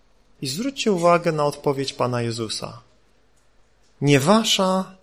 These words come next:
to rzecz. Nie wasza to rzecz. No jak to nie nasza? Przecież czytamy pisma. Oczekujemy Twojego królestwa, chwały. Pragniemy, byś był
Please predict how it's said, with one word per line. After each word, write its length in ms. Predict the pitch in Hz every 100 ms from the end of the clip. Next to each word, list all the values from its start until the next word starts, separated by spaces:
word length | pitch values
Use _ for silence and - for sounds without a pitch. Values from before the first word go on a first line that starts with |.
| _ _ _ _
to 140 | 139 127
rzecz. 600 | 113 92 - - - - _ _ _ _ _ _ _ _ _ _ _
Nie 120 | 175
wasza 360 | 190 214 - 196
to 180 | - 165
rzecz. 560 | 202 208 - - - _ _ _ _ _ _ _ _ _ _ _ _
No 120 | 156 214
jak 260 | 269 -
to 140 | - 123
nie 160 | 117
nasza? 360 | 117 107 - 104
Przecież 540 | - 165 190 175 - - - -
czytamy 520 | 160 160 190 180 175
pisma. 680 | - 294 - - 98 101 120 _ _ _ _ _ _ 165
Oczekujemy 920 | 165 196 185 170 175 294 269 139 131 - _ -
Twojego 680 | - 170 196 196 196 190 196 - _ _ _ _ _
królestwa, 840 | - 175 185 277 262 - - 113 107
chwały. 580 | - 233 254 143 104 92 - _ _ _ _
Pragniemy, 560 | 220 220 247 285 277 226
byś 240 | 180 190
był 420 | 185 220 220 214